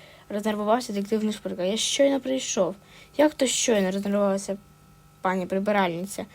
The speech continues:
«Ви тут стоїте вже півтори години». Детектив Нишпорка подивився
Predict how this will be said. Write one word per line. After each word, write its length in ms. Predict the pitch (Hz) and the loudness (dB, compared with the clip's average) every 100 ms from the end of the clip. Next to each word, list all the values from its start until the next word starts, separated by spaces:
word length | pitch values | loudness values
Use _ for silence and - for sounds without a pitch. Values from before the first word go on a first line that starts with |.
| - - | -20 -8
«Ви 80 | - | -2
тут 100 | 262 | -2
стоїте 480 | 247 269 320 269 190 - | 0 2 4 2 -2 -4
вже 180 | 214 240 | -6 -4
півтори 440 | 262 247 262 277 | -4 0 4 6
години». 560 | 285 277 247 220 175 160 - | 8 6 6 2 2 -4 -6
Детектив 300 | 202 208 226 | -6 0 0
Нишпорка 440 | 226 277 277 277 262 | 2 0 0 0 -2
подивився 680 | 220 196 196 254 - 262 | 0 0 0 -2 -2 -6